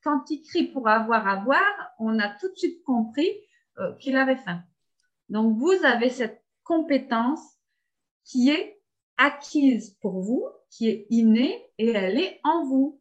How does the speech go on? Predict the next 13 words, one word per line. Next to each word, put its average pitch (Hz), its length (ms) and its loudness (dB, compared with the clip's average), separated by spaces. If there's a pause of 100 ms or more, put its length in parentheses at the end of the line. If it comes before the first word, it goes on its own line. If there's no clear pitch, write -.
Donc, 233 260 -2
n'ayez 254 300 6
pas 247 200 -2
peur, 190 420 -6 (280)
elle 220 180 2
est 269 80 8
là. 170 320 -4 (1500)
Vous 202 140 -4
n'avez 185 220 -2
rien 202 300 -4
besoin 247 320 2
de 254 120 8
plus. 196 500 -8